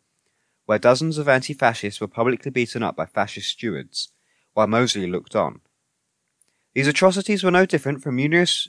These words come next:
pre-, previous assaults by the fascists at B U F meetings, but Olympia was deliberate, deliberate, public display of savage violence, staged to impress an audience which included many M Ps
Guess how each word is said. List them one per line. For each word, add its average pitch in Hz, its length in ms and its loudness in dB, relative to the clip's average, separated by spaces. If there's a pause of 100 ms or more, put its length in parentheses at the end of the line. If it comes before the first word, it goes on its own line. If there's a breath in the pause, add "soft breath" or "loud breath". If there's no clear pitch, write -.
(160)
pre-, 151 460 0
previous 143 400 -2
assaults 110 400 0
by 120 120 2
the 120 80 2
fascists 117 640 -2
at - 100 -8
B 110 120 -4
U 113 180 0
F 107 140 0
meetings, 82 580 -8 (640)
but 131 140 -4
Olympia 185 280 6
was 160 280 -2
deliberate, 117 560 0 (120)
deliberate, 117 560 -2 (400)
public 151 320 2
display - 400 0
of 104 80 -2
savage 113 400 -2
violence, 76 680 0 (420)
staged 151 440 4
to 190 60 2
impress 151 380 2
an 131 100 0
audience 113 440 0
which 120 160 -12
included 110 400 -6
many 131 280 0
M 143 120 0
Ps 90 480 -6